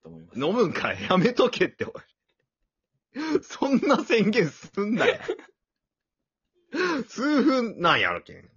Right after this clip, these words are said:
Speaker 2: 気をつけろ。
Speaker 1: まあ、予備軍なんで。
Speaker 2: まあまあまあね。まあ、治るんすか？痛風って。まあ、治らないんすかね。
Speaker 1: 治るっていうか、まあ、下げていくしかないんで。
Speaker 2: ああ、まあ、下げ、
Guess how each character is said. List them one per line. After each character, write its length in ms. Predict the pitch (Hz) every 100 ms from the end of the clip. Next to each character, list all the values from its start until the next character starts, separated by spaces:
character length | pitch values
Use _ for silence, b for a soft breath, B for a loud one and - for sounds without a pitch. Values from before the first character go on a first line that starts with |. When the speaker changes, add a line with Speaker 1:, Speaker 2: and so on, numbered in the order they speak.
| -
Speaker 2:
気 140 | -
を 60 | 104
つ 20 |
け 0 |
ろ。 0 |
Speaker 1:
ま 0 |
あ、 40 |
予 120 | 113 120
備 160 | 135
軍 180 | 120 98
な 100 | 87
ん 80 | 78
で。 280 | 85 82 _ _ _ _
Speaker 2:
ま 120 | 95
あ 40 | 95
ま 120 | 95
あ 40 | 90
ま 100 | 85
あ 40 |
ね。 240 | 87 95 _ _ _ _ _ _ -
ま 80 | 104
あ、 40 | 131 196
治 60 | 277
る 60 |
ん 40 | 113
す 80 | -
か？ 120 | 151
痛 180 | 110 98
風 120 | 92
っ 20 |
て。 180 | - -
ま 100 | 104
あ、 20 |
治 120 | 95 120
ら 80 | 214
な 60 |
い 20 | 92
ん 20 |
す 60 |
か 80 | -
ね。 100 | 95
Speaker 1:
治 80 | 131 143 185 208
る 60 |
っ 40 | 185
て 140 | -
い 20 | 120
う 20 |
か、 80 | 113
ま 120 | 113
あ、 40 |
下 180 | - 151
げ 100 | 147
て 100 | 110
い 60 | -
く 80 |
し 80 | -
か 80 | -
な 100 | 82
い 60 | 78
ん 60 |
で。 80 | 95
Speaker 2:
あ 100 | 95
あ、 40 |
ま 100 | 92
あ、 20 | 92
下 160 | 117
げ、 160 | 170